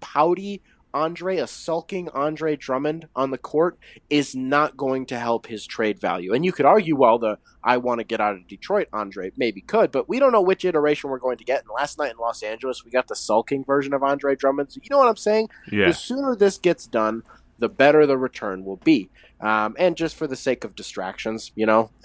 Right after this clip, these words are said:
Speaker 1: um, he also wasn't at practice today, which is, you know, apparently chalked up to him being sick, but still, I digress. A little
Speaker 2: Right.
Speaker 1: bit interesting.
Speaker 2: Yeah.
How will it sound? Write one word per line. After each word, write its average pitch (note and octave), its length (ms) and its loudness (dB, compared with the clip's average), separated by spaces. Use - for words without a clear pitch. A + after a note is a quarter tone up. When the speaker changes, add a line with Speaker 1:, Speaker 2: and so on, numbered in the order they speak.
Speaker 1:
um, F#2 200 -4
he B2+ 120 4
also D3 260 6
wasn't B2+ 460 2
at G2 180 -8
practice F#3+ 480 0
today, G3 480 0
which C3+ 240 -8
is, B2 240 -8
you A#2 60 -12
know, F#2+ 140 -6
apparently G#2 420 -2
chalked - 340 -4
up G2+ 180 -4
to G2+ 60 -12
him G2 140 -8
being F#2+ 180 -2
sick, - 360 0
but G#2 140 -4
still, A2+ 380 2
I G2+ 60 -10
digress. G2+ 600 -4
A - 40 -6
little G#2+ 140 2
Speaker 2:
Right. F2 140 2
Speaker 1:
bit F#2 40 -6
interesting. G2+ 580 -12
Speaker 2:
Yeah. - 200 -6